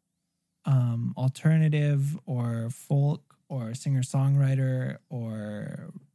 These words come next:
indie rock, um, that kind of stuff. When I was a teenager, I, like, exclusively only listened to Pink Floyd, and, uh, Antonio and I just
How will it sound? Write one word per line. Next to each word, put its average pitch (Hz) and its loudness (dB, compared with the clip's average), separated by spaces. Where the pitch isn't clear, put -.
indie 139 4
rock, 117 -2
um, 101 -10
that 127 -2
kind 139 4
of 139 4
stuff. 139 0
When 160 4
I 151 6
was 156 4
a 147 0
teenager, 143 4
I, 131 0
like, 131 -2
exclusively 143 2
only 131 4
listened 123 0
to 120 0
Pink - 0
Floyd, 127 0
and, 107 -4
uh, 98 -8
Antonio 123 0
and 110 -4
I 104 -4
just 113 -8